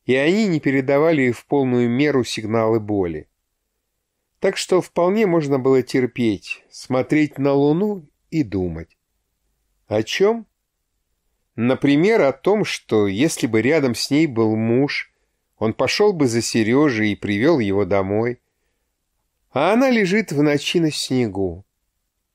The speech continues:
Пустая улица, дома за железными воротами, закрытые на тяжелые висячие замки.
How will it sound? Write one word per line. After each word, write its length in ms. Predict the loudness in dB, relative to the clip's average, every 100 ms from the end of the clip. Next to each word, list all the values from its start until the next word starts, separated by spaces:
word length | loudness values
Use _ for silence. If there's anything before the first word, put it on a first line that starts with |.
| _
Пустая 600 | -10 -10 -2 0 2 0
улица, 600 | 0 0 -2 -8 -10 -12 _ _ _ _ _ _ _ _ _ _
дома 480 | -4 -2 0 0 0
за 160 | 0 0
железными 640 | 0 0 0 0 -2 -2
воротами, 680 | 0 2 2 0 -2 -8 -8 _ _ _ _ _
закрытые 840 | -2 -2 0 0 0 0 0 0
на 160 | 0 -2
тяжелые 800 | -2 -4 0 2 2 2 2 2
висячие 800 | -2 -4 -2 0 0 -2 -4
замки. 640 | -2 -2 -2 -8 -12 -14